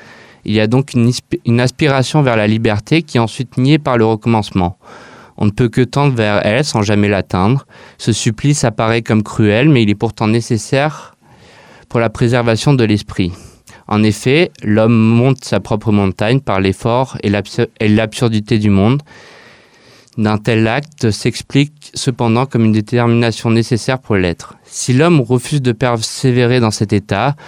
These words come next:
alors on peut distinguer deux sentiments, la révolte ou la dépression.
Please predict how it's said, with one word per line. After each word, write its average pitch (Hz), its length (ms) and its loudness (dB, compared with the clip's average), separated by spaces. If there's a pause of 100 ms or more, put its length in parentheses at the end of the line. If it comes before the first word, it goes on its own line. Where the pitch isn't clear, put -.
(200)
alors 107 220 0
on 117 120 0
peut 120 260 0
distinguer 117 640 -2
deux 127 120 0
sentiments, 98 540 0 (120)
la 98 180 -2
révolte 104 500 -2
ou - 100 -6
la 101 160 0 (220)
dépression. 101 640 -4